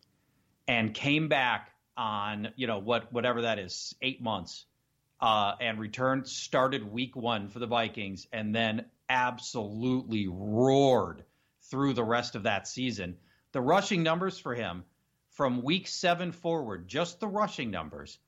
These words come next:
hundred fifty-three yards, hundred twenty-three yards, hundred eighty-two yards, hundred seventy-one yards, hundred eight yards,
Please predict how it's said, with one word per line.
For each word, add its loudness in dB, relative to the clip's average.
hundred 0
fifty-three -2
yards, -2
hundred 2
twenty-three -2
yards, 2
hundred 0
eighty-two -2
yards, 2
hundred 2
seventy-one 0
yards, 2
hundred -4
eight 0
yards, 4